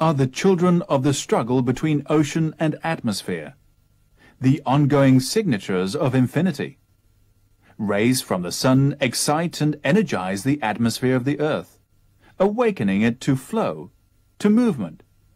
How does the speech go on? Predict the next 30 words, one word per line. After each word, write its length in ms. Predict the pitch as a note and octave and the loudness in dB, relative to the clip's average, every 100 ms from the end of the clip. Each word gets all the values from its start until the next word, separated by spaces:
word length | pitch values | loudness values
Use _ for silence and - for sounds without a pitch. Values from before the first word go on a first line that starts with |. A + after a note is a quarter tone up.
| - | -4
to 140 | B2+ | 0
rhythm, 500 | A2 D#3 C3+ F#2 D3 - _ _ _ - | 2 2 0 -4 -8 -16 _ _ _ -8
to 100 | C4+ | -4
life. 480 | B3 G#2 D#2+ D#2+ _ _ _ _ _ _ _ _ _ _ | -2 -4 -6 -18 _ _ _ _ _ _ _ _ _ _
The 120 | F#2+ | -8
wind 540 | E2+ B2+ D3+ F#2+ F2+ F2 - - | -2 0 2 0 -4 -10 -18 -10
then 260 | C3+ E3+ F3 | 0 4 4
speaks 360 | C3+ D3+ C3+ - | 2 0 0 0
the 100 | B2+ | 2
message 460 | B2+ C#3 E3 C#3+ | 2 2 0 0
of 100 | D3 | 0
the 100 | C#3 | 0
sun 480 | C3 - D3+ F2+ G2 | -2 0 0 0 -2
to 100 | F#2+ | 0
the 120 | C3+ C#3 | 0 0
sea, 480 | - F#3 D#2+ C#2+ _ _ _ - - | -2 -4 -4 -10 _ _ _ -20 -2
and 160 | E3+ D3 | 2 4
the 80 | |
sea 260 | C#3 G3+ G#3+ | 2 0 -2
transmits 600 | F#3+ B2 A2 F3+ A#3+ - | 0 0 0 2 0 2
it 160 | C3 - _ _ - | -2 -2 _ _ 0
on 300 | D#3+ F3+ F3 | 2 4 2
through 280 | - F3+ E3 | 2 0 0
waves, 680 | E3 G3 G2+ D#2 - - - _ _ _ | 0 -2 -4 -12 -18 -20 -20 _ _ _
an 140 | D#3 D#3 - | -2 -2 2
ancient, 480 | F#3 F#3 F#3+ F3 - _ _ | 2 2 2 0 -4 _ _
exquisite, 680 | E3 D3 - - C4 C#3+ A#2+ - _ _ _ _ - | -6 -6 -6 -6 -4 -2 -4 -6 _ _ _ _ -8
powerful 540 | B3 E3 G2 F#2 A2+ | -4 -2 -2 -2 0
message. 580 | A#2 B2+ C3 F2 - - _ _ _ _ _ _ _ _ _ _ _ _ _ _ | 2 0 -2 -8 -12 -20 _ _ _ _ _ _ _ _ _ _ _ _ _ _
These 380 | C#3+ G#3 C#4 B3 | -2 0 0 -2